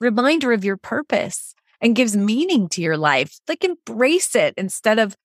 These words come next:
going through life mindlessly, doing what the narrative is, which is like, "Ah,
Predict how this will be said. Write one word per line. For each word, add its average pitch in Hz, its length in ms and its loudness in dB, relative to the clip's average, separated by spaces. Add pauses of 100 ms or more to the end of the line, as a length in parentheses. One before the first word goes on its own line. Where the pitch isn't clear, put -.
(300)
going 226 320 4
through 220 220 -4
life 175 340 0
mindlessly, 185 920 -2 (320)
doing 247 380 2
what 196 320 2
the 180 140 2
narrative 220 640 2
is, 160 340 -2
which 190 180 -6
is 170 240 -2
like, 156 380 -2
"Ah, 117 260 0